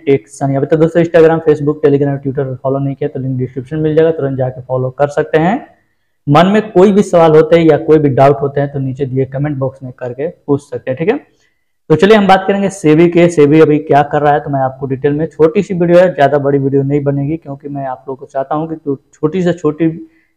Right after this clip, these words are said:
वीडियो में आप लोग को एक रियल न्यूज जो जानकारी है सहारा पॉलिसी के बारे में, वो मैं आप लोग के लिए बता दूं। चलिए देखते हैं, यहाँ पे लिखा है सेबी करेगा विशाल ग्रुप की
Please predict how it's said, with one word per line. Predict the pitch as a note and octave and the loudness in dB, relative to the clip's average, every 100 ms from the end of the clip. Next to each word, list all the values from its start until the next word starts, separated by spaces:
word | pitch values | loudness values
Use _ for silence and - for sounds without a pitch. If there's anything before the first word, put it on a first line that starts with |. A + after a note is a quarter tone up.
| - | 0
वीडियो | D3 D3 E3 | 4 6 6
में | E3+ | 6
आप | D3+ C3+ C3+ | 4 4 2
लोग | D3 | 4
को | D#3 | 6
एक | D#3 D3+ C3+ | 4 4 -2
रियल | B2+ D#3+ F3+ | 2 4 4
न्यूज | E3 D#3 | 4 2
जो | C3 C#3+ C#3 C3 | 2 2 2 0
जानकारी | C#3 C3 C#3 D3 | -4 -2 2 4
है | C#3+ | 2
सहारा | - C3 C#3 C#3 - | -4 -6 -6 -8 -6
पॉलिसी | C3 - C3+ | -6 -6 -8
के | B2+ | -4
बारे | B2+ C3 | -4 -4
में, | C#3 | -4
वो | C3+ | -2
मैं | C3+ C3 | -2 -4
आप | B2 B2 B2+ | -8 -10 -10
लोग | B2 | -6
के | B2+ | -2
लिए | F3 C#4 _ _ _ - | -2 -2 _ _ _ -2
बता | C#3 D3 C#3 | 0 2 2
दूं। | B2+ | 2
चलिए | F3+ F#3 D3+ - - _ _ _ - | 2 4 4 0 -14 _ _ _ 2
देखते | D#3+ D#3+ | 2 4
हैं, | G#3 | 4
यहाँ | G#3 | 4
पे | G3+ | 2
लिखा | F#3 G3 | 2 4
है | F#3+ | 2
सेबी | F#3+ E3 E3+ G3 | 4 4 6 6
करेगा | F#3 F#3 F3+ | 6 6 4
विशाल | D#3+ C#3+ D#3+ E3 | 4 2 4 2
ग्रुप | D3 D#3+ E3 - | 4 0 0 -2
की | D3 | 0